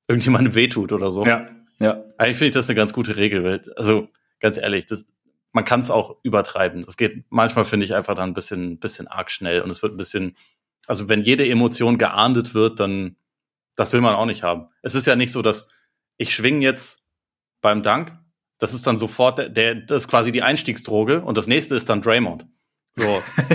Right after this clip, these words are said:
Speaker 2: Ja, das,
Speaker 1: <laughs>
Speaker 2: ja,
Speaker 1: ihr,
Speaker 2: genau.
Speaker 1: ihr, ihr lasst mir das durchgehen, dann versuche ich
Speaker 2: Ja.
Speaker 1: jetzt mal meine Gegenspieler zu verprügeln.
Speaker 2: Ja, ja, dann
Speaker 1: Und ihnen
Speaker 2: als
Speaker 1: in die
Speaker 2: nächstes
Speaker 1: Eier
Speaker 2: folgt der
Speaker 1: zu
Speaker 2: Knockout.
Speaker 1: treten und sie zu würgen
Speaker 2: Ja.
Speaker 1: und,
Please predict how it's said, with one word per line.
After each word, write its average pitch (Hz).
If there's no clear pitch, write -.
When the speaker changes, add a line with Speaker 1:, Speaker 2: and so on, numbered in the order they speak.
Speaker 2:
Ja, 185
das, -
Speaker 1:
<laughs> -
Speaker 2:
ja, 160
Speaker 1:
ihr, 147
Speaker 2:
genau. 147
Speaker 1:
ihr, 135
ihr 156
lasst 160
mir 131
das 180
durchgehen, 170
dann 123
versuche 127
ich 117
Speaker 2:
Ja. 123
Speaker 1:
jetzt 113
mal 120
meine 117
Gegenspieler 123
zu 107
verprügeln. 95
Speaker 2:
Ja, -
ja, 120
dann 113
Speaker 1:
Und 127
ihnen 117
Speaker 2:
als 113
Speaker 1:
in 120
die 139
Speaker 2:
nächstes -
Speaker 1:
Eier -
Speaker 2:
folgt -
der 123
Speaker 1:
zu 120
Speaker 2:
Knockout. 123
Speaker 1:
treten 107
und 104
sie 110
zu 107
würgen 104
Speaker 2:
Ja. 123
Speaker 1:
und, 98